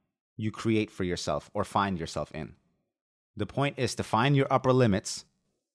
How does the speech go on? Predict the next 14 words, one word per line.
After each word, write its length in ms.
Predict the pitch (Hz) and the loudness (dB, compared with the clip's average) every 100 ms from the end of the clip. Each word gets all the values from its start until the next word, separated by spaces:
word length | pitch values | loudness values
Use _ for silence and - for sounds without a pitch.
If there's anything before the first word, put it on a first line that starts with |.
| _ _ _ _ _ _ | _ _ _ _ _ _
You 160 | 98 113 | -2 0
must 340 | 113 143 - | 2 2 0
be 140 | 113 139 | 0 2
willing 340 | 120 123 123 | 4 4 2
to 140 | 123 104 | 0 -2
put 320 | - 135 - | -2 -4 -2
yourself 380 | 127 - 117 113 | -2 0 2 0
in 120 | 117 107 | -2 -4
environments 680 | 104 85 104 113 120 131 - | -2 0 2 2 0 -2 -4
that 300 | 90 - - | -6 -6 -8
push 380 | - 135 - | -2 0 0
you 380 | 92 98 110 123 | -4 -2 2 2
towards 680 | 117 - 95 87 107 107 - - | 0 -4 -4 0 2 0 -2 -6
it. 180 | 82 | -8